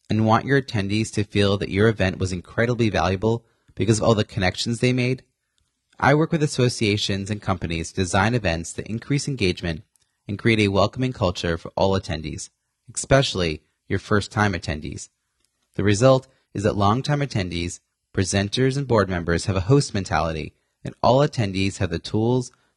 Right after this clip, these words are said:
to strategically build relationships and the professional network at your event. If you want to increase R O I for your attendees, and therefore their retention, email me and we'll schedule a call.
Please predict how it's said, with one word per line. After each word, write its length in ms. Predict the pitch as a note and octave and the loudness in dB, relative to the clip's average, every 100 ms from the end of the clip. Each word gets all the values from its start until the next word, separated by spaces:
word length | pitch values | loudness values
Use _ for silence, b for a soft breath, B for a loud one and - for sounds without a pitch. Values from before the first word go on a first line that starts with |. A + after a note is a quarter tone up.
| _ | _
to 120 | - | -8
strategically 720 | - G2 - A#2+ A#2+ C3+ D3 C3 | -6 -6 -4 -4 -2 -2 0 0
build 260 | G2+ G#2 | 0 2
relationships 720 | A#2 G#2+ - F#2 F2+ E2 - - _ _ _ - | 2 2 0 -4 -2 -2 -4 -16 _ _ _ -2
and 160 | C3 | 0
the 80 | D#3 | 2
professional 460 | D3 C3 A#2+ - G2+ | 2 2 0 0 -2
network 500 | A2 F2+ E2+ D#2+ _ _ _ _ - | 0 0 0 -2 _ _ _ _ 0
at 160 | G#2 | 0
your 160 | F#2+ G2+ | 2 0
event. 300 | E2 D#2 - _ _ _ _ _ _ _ _ | 0 -6 -10 _ _ _ _ _ _ _ _
If 80 | A#2+ | -2
you 80 | D3+ | 2
want 160 | F3 D#3 | 4 2
to 60 | |
increase 360 | C#3 - C3+ B2+ | -2 0 0 4
R 140 | A#2 | 4
O 100 | A#2 | 4
I 220 | G2+ G2 | 4 2
for 100 | F#2+ | 2
your 160 | G2 G2 | 0 -2
attendees, 540 | - F#2 D#2+ D#2 D#2+ - _ _ - | -2 -6 -4 -6 -8 -12 _ _ -2
and 180 | G#2 | 2
therefore 580 | A2 A#2 - G2 F2 E2+ _ | 4 2 2 2 2 0 _
their 160 | G2+ | 2
retention, 680 | E2+ D#2+ - - - D#2 D#2 - _ _ _ - | 2 0 -2 -2 -2 -4 -4 -14 _ _ _ -2
email 340 | D#3 E3 B2 | 2 4 2
me 320 | F2+ E2 D#2 _ _ | 0 -4 -6 _ _
and 100 | - | -2
we'll 80 | G#2+ | 0
schedule 400 | G2+ - G#2+ A#2 | 0 0 0 2
a 60 | B2 | 0
call. 400 | - D2 D2+ | 0 0 -2